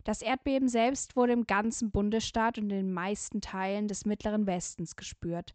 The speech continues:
Das Epizentrum wurde direkt unter Ashley, Kansas, festgestellt.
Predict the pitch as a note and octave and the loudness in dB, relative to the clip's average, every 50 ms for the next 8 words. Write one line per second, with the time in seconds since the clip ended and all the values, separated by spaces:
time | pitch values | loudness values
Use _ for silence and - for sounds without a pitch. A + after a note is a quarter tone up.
0 | - - - G#3+ A3 - A#3+ B3 B3+ - C#4 B3 - - B3 B3 B3 - - B3+ | -12 -2 -2 0 0 2 0 0 4 4 2 2 2 2 2 2 2 2 4 4
1 | B3 A#3+ A#3 A3 G#3 G3 G#3 G3+ G3 G3+ G#3 - - - - G#3+ G#3+ - G3+ G#3 | 4 6 4 4 2 2 0 0 0 0 -2 -4 -4 -6 -4 -4 -2 0 0 -2
2 | - - F3+ F#3+ F#3 - - - G#3 G#3 - - G3 G3 F#3 F3+ F3 - E3 E3 | -2 -2 -2 -4 -4 -4 -2 -2 -2 -2 -2 -4 -4 -2 -2 -2 -2 -4 -6 -8
3 | - - - E3+ E3 - - - F3 - - - F3 E3 D#3+ E3+ - - | -8 -8 -8 -8 -8 -10 -12 -12 -10 -10 -8 -8 -8 -8 -10 -10 -12 -12